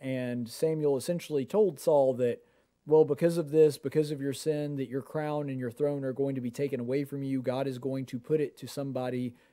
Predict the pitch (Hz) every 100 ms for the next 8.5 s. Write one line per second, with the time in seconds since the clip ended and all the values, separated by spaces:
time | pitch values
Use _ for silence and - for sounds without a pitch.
0 | - 135 131 120 135 147 131 - 185 170
1 | - 147 139 131 123 - 147 127 131 127
2 | 123 120 123 131 - 175 - - 127 147
3 | 131 127 - 147 139 123 113 104 _ _
4 | _ 127 139 131 143 120 98 78 - _
5 | _ _ - 131 127 156 151 120 156 147
6 | 147 131 120 - _ - 214 156 - 190
7 | 156 127 143 135 131 120 - 170 165 127
8 | 120 110 113 104 107